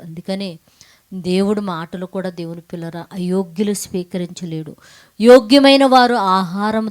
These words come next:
తీసుకొని బలము కలిగిన వారై పది మందిని బతికిస్తాడు. అయోగ్యుడైన వాడు ఆహారం తినలేడు, పది మందిని బతికించలేడు. అందుకనే దేవుని పిల్లారా, మనము కూడా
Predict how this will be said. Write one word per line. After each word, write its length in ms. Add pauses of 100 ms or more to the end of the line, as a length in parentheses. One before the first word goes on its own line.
తీసుకొని 420
బలము 380
కలిగిన 340
వారై 380 (340)
పది 200
మందిని 340
బతికిస్తాడు. 800 (320)
అయోగ్యుడైన 680
వాడు 280
ఆహారం 580 (100)
తినలేడు, 360
పది 240
మందిని 260
బతికించలేడు. 840
అందుకనే 420
దేవుని 300
పిల్లారా, 420 (440)
మనము 320
కూడా 400